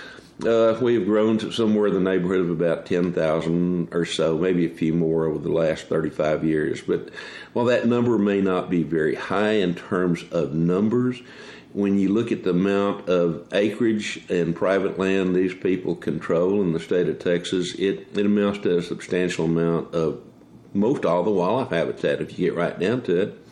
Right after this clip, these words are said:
Uh, there's, there's a few places around that are not members, but as a whole, the vast majority of the state of Texas that has wildlife habitat on them outside of in the cities, uh, if you wanna include that as kind of an urban habitat,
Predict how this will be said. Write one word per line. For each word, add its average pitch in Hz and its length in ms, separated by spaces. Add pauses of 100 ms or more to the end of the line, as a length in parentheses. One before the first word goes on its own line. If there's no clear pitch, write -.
(420)
Uh, 90 360
there's, 104 320 (160)
there's 95 180
a - 60
few 110 160
places 87 480
around 90 400
that 95 120 (480)
are 92 100
not 85 320
members, 98 500
but 82 300
as 85 200
a 73 80
whole, 110 460
the 90 140
vast 92 380
majority 92 460
of 85 60
the 78 80
state 92 300
of 85 100
Texas 92 580
that 82 200 (1120)
has 107 240
wildlife 98 520
habitat 82 580
on 82 140
them 82 180
outside 87 480
of 82 100
in 80 180
the - 60
cities, 104 520 (520)
uh, 92 300
if - 80
you 95 80
wanna 90 140
include 90 340
that 87 160
as 82 100
kind 87 200
of 82 60
an - 80
urban 92 280
habitat, 78 640